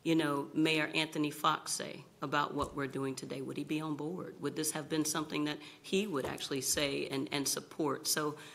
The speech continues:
I mean, it's a lot of things that I've circulated through my mind as I've began to kinda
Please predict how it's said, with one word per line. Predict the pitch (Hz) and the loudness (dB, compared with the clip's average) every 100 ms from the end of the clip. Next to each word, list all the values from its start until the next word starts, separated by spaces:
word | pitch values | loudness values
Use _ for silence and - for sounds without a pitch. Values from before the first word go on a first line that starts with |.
| - | -2
I | 180 | 6
mean, | 202 | 6
it's | 226 220 | 6 4
a | |
lot | 185 196 220 | 6 6 6
of | 220 | 4
things | 190 190 | 2 4
that | 170 | 2
I've | 160 | 2
circulated | - 170 165 156 151 151 | 2 0 0 0 2 0
through | 165 156 | -2 0
my | 147 | 0
mind | 147 151 147 147 | 2 2 2 0
as | 127 143 | -2 0
I've | 151 131 | -2 -2
began | 151 156 156 151 | -4 -2 0 -2
to | 151 | -4
kinda | - 160 151 | 2 2 4